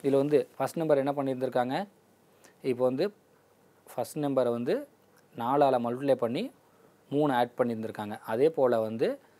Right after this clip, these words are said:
இங்க வந்து பாருங்க, இருபத்தி ரெண்டு, இருபத்தி ரெண்டு இன்ட்டு நாலு ப்ளஸ் மூணு பண்ணியிருந்திருக்காங்க. ஓகேவா?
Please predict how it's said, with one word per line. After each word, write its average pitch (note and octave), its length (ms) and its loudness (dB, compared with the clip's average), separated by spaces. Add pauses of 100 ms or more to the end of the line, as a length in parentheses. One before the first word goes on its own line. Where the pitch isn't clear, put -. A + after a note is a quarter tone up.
(200)
இங்க D#3 220 0
வந்து D#3 180 4
பாருங்க, C3 380 -2
இருபத்தி D3 540 -4
ரெண்டு, B2 460 -2
இருபத்தி C#3 420 0
ரெண்டு C#3 320 -2
இன்ட்டு A#2+ 500 -2
நாலு A#2+ 800 -2 (1200)
ப்ளஸ் E3+ 320 0 (1200)
மூணு D#3 360 -2
பண்ணியிருந்திருக்காங்க. A2 680 -4 (260)
ஓகேவா? A#2+ 440 0